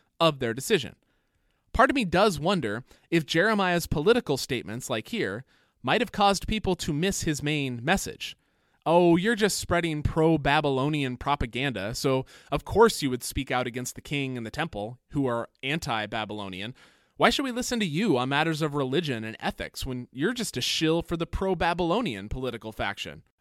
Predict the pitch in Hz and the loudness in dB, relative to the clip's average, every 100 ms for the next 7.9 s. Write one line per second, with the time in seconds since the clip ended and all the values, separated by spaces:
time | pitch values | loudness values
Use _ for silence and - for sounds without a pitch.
0 | - 190 277 254 - 165 170 120 127 - | -8 -4 0 0 2 4 6 6 2 2
1 | 151 147 143 _ _ _ - 302 240 - | 2 2 0 _ _ _ -2 2 6 6
2 | - 214 220 190 170 151 165 170 113 - | 6 4 6 6 4 4 2 0 -2 -6
3 | 80 - _ _ _ - 165 190 175 247 | -10 -12 _ _ _ -2 4 6 6 6
4 | 330 180 92 107 165 165 156 196 202 175 | 4 2 -2 -2 -2 0 2 0 0 2
5 | 160 147 175 165 131 - 190 139 - - | 2 2 0 0 0 0 2 2 0 -18
6 | _ _ _ - 196 214 175 208 160 151 | _ _ _ 0 2 4 4 4 2 -2
7 | - 170 190 180 - 156 - - - | -2 0 2 0 -2 -4 -6 -10 -20